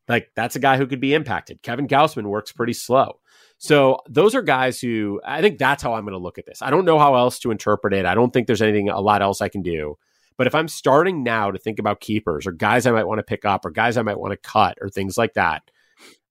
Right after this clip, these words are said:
I would go check out their tempo. Savant has the data.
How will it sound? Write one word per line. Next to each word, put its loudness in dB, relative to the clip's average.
I 2
would 0
go 0
check -6
out 2
their -4
tempo. -4
Savant -2
has -2
the -2
data. -4